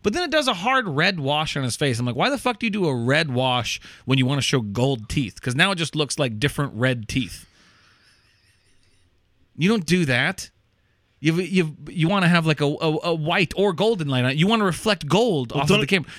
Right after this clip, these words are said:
Speaker 1: You can't do
Speaker 2: at
Speaker 1: that if
Speaker 2: least
Speaker 1: you do a
Speaker 2: just,
Speaker 1: red wash.
Speaker 2: just have the gold, like, do its bling, you know, like, if you're
Speaker 1: Yeah, if you're gonna do that.
Speaker 2: if we're gonna be this, like, outlandish.
Speaker 1: Do a, yeah, do a Harry from, from, uh, Home Alone. Do a little bing,
Speaker 2: Yeah.
Speaker 1: little sparkle.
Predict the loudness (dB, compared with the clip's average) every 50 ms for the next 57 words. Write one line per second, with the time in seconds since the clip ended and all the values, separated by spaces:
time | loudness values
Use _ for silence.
0 | -6 0 2 4 4 6 6 6 6 6 6 4 4 2 2 4 6 6 6 6
1 | 4 0 -2 0 0 0 0 0 0 0 -2 -4 -4 -4 -4 -4 -4 -4 -6 -4
2 | -2 -2 -2 -2 -2 -2 -4 -4 -4 -2 -2 -2 -2 -4 -8 -16 -20 -8 -2 -2
3 | 0 0 0 -2 -4 -4 -4 -2 -2 0 0 0 2 2 4 4 4 2 0 -2
4 | -4 -4 -2 -2 0 0 0 0 -2 -2 -4 -8 -16 -20 -20 -20 -8 -4 0 2
5 | 2 2 2 2 0 0 0 -2 -6 -8 -14 -16 _ _ _ _ -20 -20 -20 -20
6 | -20 -20 -16 -12 -8 -4 -2 0 0 2 2 2 4 4 2 2 0 -2 -2 -4
7 | -4 -4 -6 -4 -2 -2 -2 -2 -2 -4 -4 -4 -6 -8 -10 -10 -4 0 2 2
8 | 4 4 2 2 0 0 0 0 0 0 0 2 2 2 2 2 2 2 0 0
9 | -2 -4 -4 -4 -4 -2 -2 -2 -2 -4 -4 -6 -8 -10 -10 -8 -6 -4 -4 -2
10 | -2 -4 -2 -2 -2 0 0 0 0 0 2 2 2 2 2 0 0 -2 -2 -2
11 | -2 -2 -4 -6 -6 -8 -10 -12 -6 -2 2 2 2 2 0 0 -2 -2 -2 -4
12 | -6 -8 -8 -10